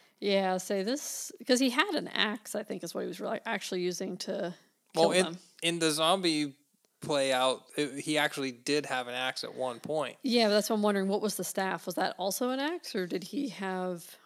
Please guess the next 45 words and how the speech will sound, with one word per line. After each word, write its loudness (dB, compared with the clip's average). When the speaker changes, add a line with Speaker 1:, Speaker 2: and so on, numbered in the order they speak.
Speaker 2:
Maybe 2
it 4
was 4
the 0
boom 0
mic. -6
I 6
don't 2
know. 6
<laughs> -20
Speaker 1:
He's 0
killing 0
them 2
with 2
the -2
boom 0
mic? 4
Speaker 2:
<laughs> 2
Speaker 1:
He's 2
just, 4
he's 0
like, 6
he's 6
cutting 2
off 6
their 4
heads 6
with 2
a 2
boom 0
mic. -2
That 4
is, 0
Norman -4
is -16
talented, -8
man. -12
Speaker 2:
Yeah, 2
well, 2
I 4
mean, -8
you -14
know, -4
Carlin 2
said -2